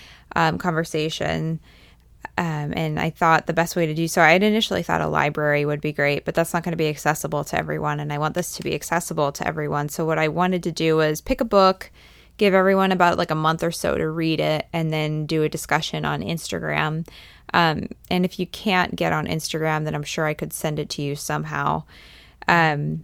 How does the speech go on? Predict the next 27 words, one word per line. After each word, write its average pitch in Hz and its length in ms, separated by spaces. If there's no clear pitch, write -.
but 190 120
mo-, - 240
like, 247 240
basically 262 420
like 185 160
a 180 40
book 160 200
club. 147 420
And 170 500
the 175 80
book 214 320
that 175 260
we'll 180 160
be 175 140
discussing 170 500
next 160 300
month 160 320
is - 160
called 160 240
Something 160 380
to 165 100
Prove, 156 400
the 160 80
biography 160 640
of 160 80
Ann 151 320
Lowe. 185 320